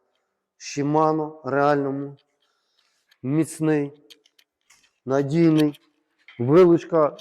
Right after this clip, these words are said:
вже їй сто років, а вона працює краще, як нова китайська. Алюмінієві обода усилені, дивіться. Дивіться, які втулочки, які накати має. Те коло не зупиниться, поки не отако не зробиш.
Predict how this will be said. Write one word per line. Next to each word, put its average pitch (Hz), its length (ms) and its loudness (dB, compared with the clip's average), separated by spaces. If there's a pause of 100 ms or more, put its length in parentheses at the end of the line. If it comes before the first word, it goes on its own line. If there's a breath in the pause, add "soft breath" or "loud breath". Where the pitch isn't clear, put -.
(160)
вже 156 240 0
їй 160 120 2
сто 160 260 -4
років, 165 360 -2
а 127 60 -4
вона 147 240 -6
працює 147 580 -6
краще, 143 480 -6
як 127 180 -10
нова 135 300 -8
китайська. 139 680 -10 (1120 soft breath)
Алюмінієві 156 720 -4
обода 139 540 -6
усилені, 123 560 -12
дивіться. 123 380 -12 (1400)
Дивіться, 151 400 -8
які 151 320 -6
втулочки, 143 640 -10
які 120 200 -16
накати 127 420 -12
має. 123 300 -12 (580)
Те 160 100 -8
коло 196 300 -4
не 185 100 -4
зупиниться, 170 580 -8
поки 131 280 -20
не 143 120 -10
отако 139 360 -14
не 117 100 -10
зробиш. 113 600 -18